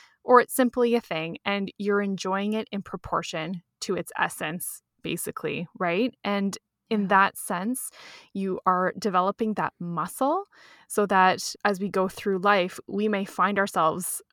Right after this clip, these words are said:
Speaker 1: more inclined to a better disposition to handle anything that life throws at us with that perspective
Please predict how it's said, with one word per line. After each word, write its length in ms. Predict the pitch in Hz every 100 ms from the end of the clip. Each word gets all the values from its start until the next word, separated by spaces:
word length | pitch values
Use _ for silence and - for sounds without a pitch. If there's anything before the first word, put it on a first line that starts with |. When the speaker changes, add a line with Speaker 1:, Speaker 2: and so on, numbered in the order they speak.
| _ _
Speaker 1:
more 280 | 202 185 185
inclined 760 | - 185 - - 196 185 175 -
to 180 | - 185
a 80 | 175
better 320 | 185 175 180
disposition 840 | 170 170 - - 170 165 - 165
to 100 | -
handle 400 | 170 190 185 170 -
anything 440 | 180 208 214 185
that 160 | 175 160
life 260 | 160 160 -
throws 460 | - 214 254 262 -
at 160 | 160
us 260 | 147 196 - - - _
with 440 | 208 254 190 208 - 190
that 360 | 175 160 -
perspective 840 | - 208 - - - 175 - 180